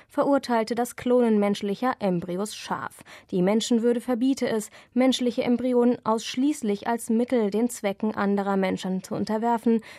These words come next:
sagte er der Zeitung Die Welt. Das gelte selbst, wenn dadurch anderen Menschen geholfen werden könne.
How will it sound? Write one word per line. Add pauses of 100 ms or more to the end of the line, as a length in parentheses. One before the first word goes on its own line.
sagte
er
der
Zeitung
Die
Welt. (260)
Das
gelte
selbst,
wenn
dadurch
anderen
Menschen
geholfen
werden
könne.